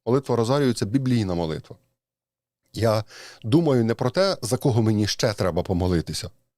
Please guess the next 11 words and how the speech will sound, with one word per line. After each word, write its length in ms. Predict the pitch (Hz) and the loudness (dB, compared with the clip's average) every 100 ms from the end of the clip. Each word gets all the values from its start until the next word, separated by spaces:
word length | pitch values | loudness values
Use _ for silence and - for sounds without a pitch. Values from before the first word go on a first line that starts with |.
| _ _ _ - - | _ _ _ -18 -6
Я 100 | 104 | -2
думаю 380 | 110 104 90 82 | 0 2 2 0
над 180 | 85 | -4
тим, 340 | - 151 190 180 _ _ _ _ _ _ _ - | -2 0 -2 -6 _ _ _ _ _ _ _ -10
як 400 | 95 107 95 - | -2 0 -2 0
Боже 280 | 98 87 82 | 0 0 -2
Слово 380 | - 120 156 | -2 -2 -2
може 260 | 120 107 101 | -2 -2 -2
діяти 400 | 90 104 90 - | -4 -4 -4 -4
в 60 | 82 | -6
мені, 360 | 80 73 69 | -6 -8 -12